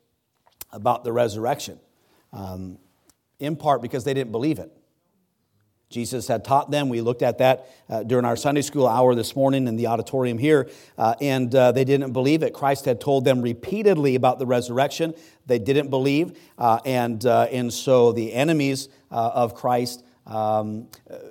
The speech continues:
we find in Matthew chapter number twenty-seven, look over there, verse number sixty-three, uh, since we're close, saying, "Sir, we remember that the deceiver said, while, uh, he was yet alive, 'After three days I will rise again.'" And so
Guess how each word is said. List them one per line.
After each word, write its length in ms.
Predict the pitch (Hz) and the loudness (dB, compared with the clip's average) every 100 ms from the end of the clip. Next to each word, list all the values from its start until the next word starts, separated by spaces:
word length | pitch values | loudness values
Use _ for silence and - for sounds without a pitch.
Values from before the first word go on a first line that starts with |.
| - | -20
we 220 | 151 135 | -8 -6
find 320 | 123 135 135 127 | -4 -4 -4 -4
in 60 | |
Matthew 300 | 127 135 135 | -2 -4 -6
chapter 300 | 123 139 127 | -2 -2 -2
number 260 | 123 120 113 | -6 -4 -6
twenty-seven, 760 | - 123 107 147 156 131 127 | -4 -6 -2 0 2 0 -2
look 200 | 127 127 | -4 -4
over 160 | 131 113 | -4 -2
there, 400 | 127 139 - 135 | 0 0 -2 -10
verse 260 | 120 127 127 | -6 -6 -4
number 160 | 113 | -6
sixty-three, 720 | 110 143 - 120 147 151 135 - _ _ _ - | -4 -6 -4 -8 -2 -2 -2 -6 _ _ _ -8
uh, 200 | 107 104 | -6 -6
since 220 | 127 120 | -8 -6
we're 80 | 113 | -2
close, 260 | 143 139 | 0 0
saying, 220 | - 127 | -2 -4
"Sir, 180 | 117 156 | 0 0
we 120 | 143 | 2
remember 400 | 139 127 139 170 | 0 0 0 2
that 440 | 143 127 - - _ | 4 2 0 -20 _
the 60 | 117 | -6
deceiver 420 | 117 151 139 127 | -4 -2 0 0
said, 280 | - 160 139 | 4 4 6
while, 420 | 131 120 - - | 6 4 2 -10
uh, 140 | 104 120 | -4 -4
he 160 | 131 | 0
was 160 | 135 123 | 0 2
yet 120 | 139 | 2
alive, 360 | 127 120 147 139 | 2 2 2 2
'After 220 | 131 120 | 0 -2
three 220 | - 156 | -8 -6
days 280 | 143 147 139 | -2 -4 -2
I 80 | 139 | -2
will 120 | 139 | -2
rise 260 | 135 147 143 | -2 -2 -4
again.'" 400 | 131 165 127 90 _ _ _ _ _ _ _ _ _ _ _ _ _ _ | -6 -6 -8 -16 _ _ _ _ _ _ _ _ _ _ _ _ _ _
And 140 | 131 120 | -8 -6
so 760 | 156 143 139 135 131 151 | 0 4 4 2 -2 -10